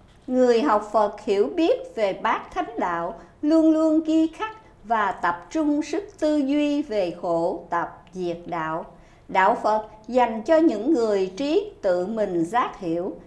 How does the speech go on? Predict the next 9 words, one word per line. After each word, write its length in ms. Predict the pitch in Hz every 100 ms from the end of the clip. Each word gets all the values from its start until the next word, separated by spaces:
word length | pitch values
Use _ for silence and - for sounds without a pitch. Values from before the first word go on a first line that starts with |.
| - - - -
đến 300 | 220 262 285 - -
để 260 | 180 175
mà 300 | 302 254 196 -
thấy 380 | 233 254 415 - -
và 320 | 190 214 202 170
tác 400 | - 233 392 -
chứng 240 | 285 466
nội 320 | 330 175 151 -
tâm, 280 | 277 269 269